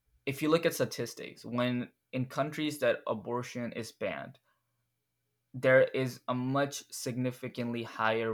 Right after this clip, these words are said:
rate of, you know, mothers, you know, like, um, a higher mortality rate for, like,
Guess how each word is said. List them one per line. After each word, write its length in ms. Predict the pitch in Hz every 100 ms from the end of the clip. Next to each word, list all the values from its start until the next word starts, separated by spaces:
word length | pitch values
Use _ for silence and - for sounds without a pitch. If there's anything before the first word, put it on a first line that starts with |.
| 110
rate 300 | 113 107 101 -
of, 300 | 98 113 104 -
you 100 | 113
know, 260 | 104 - _ _ _ _ _ _
mothers, 680 | 123 117 117 113 107 104 -
you 120 | 123 117
know, 160 | 110
like, 300 | 113 92 - -
um, 380 | 120 113 104 117 _ _ _ _ _ - _ _ _ _ -
a 60 |
higher 260 | 120 123 127
mortality 560 | 127 113 - 127 135 117
rate 280 | 110 110
for, 220 | 107 113 110
like, 300 | 104 104